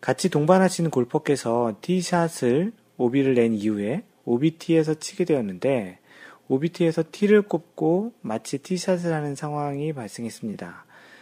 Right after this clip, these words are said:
문제는 주변 분들에게 양해를 구하지도 않고 그냥 치고 나가시고, 이것은 룰상 원래 그렇게 해도 된다고 주장을 하셨다고 합니다. 이런 룰이 있는 것인지요? 그리고 없다면 통상적으로 티를 꼽고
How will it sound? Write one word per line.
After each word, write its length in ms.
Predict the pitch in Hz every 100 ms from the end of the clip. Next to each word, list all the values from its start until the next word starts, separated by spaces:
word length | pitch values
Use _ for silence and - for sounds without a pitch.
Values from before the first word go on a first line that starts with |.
| - _
문제는 540 | 127 151 160 131 147
주변 640 | 131 117 127 151 151 143 131
분들에게 420 | 131 123 117 110
양해를 380 | 95 117 123 120
구하지도 420 | 117 110 110 104
않고 420 | 90 - 165 190 -
그냥 280 | - 117 113
치고 540 | - - 175 - 160 143
나가시고, 920 | 113 107 113 110 - - 147 113 - - - - - - _ _ _
이것은 380 | 127 156 151 156
룰상 540 | 120 123 - 123 160
원래 240 | 127 113 117
그렇게 640 | - 117 123 - - 143
해도 180 | 151 170
된다고 380 | 139 110 110 107
주장을 600 | 101 - 104 101 98 95
하셨다고 400 | 113 135 123 107
합니다. 420 | 110 117 101 - _ - - - _ _
이런 240 | 120 147 160
룰이 240 | 123 147
있는 240 | 120 123 123
것인지요? 760 | 101 113 98 104 92 90 90 - _ _ -
그리고 420 | 117 117 117 127
없다면 640 | - 151 143 110 131 208 196
통상적으로 540 | 160 165 170 139 123 -
티를 300 | - 185 190
꼽고 600 | - 131 - 165 214